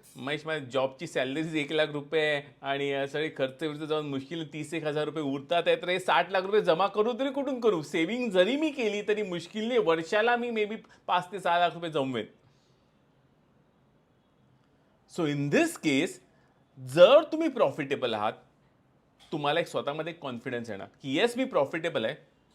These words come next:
माझ्याकडे जे नॉलेज आहे, शेअर मार्केटचं जे फायनान्शियल नॉलेज आहे, त्याचा वापर करून मी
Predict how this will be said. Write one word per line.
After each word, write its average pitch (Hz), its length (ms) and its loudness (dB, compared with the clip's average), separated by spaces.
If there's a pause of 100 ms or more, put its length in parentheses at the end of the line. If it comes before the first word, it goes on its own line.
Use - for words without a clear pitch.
(360)
माझ्याकडे 247 560 4
जे 269 140 2
नॉलेज 190 600 4
आहे, 127 280 2
शेअर 214 360 2
मार्केटचं 220 440 -2
जे 226 120 -2
फायनान्शियल 220 680 -2
नॉलेज 175 420 -2
आहे, - 260 -6 (500)
त्याचा 202 360 6
वापर 220 400 2
करून 175 340 -4
मी 202 120 -6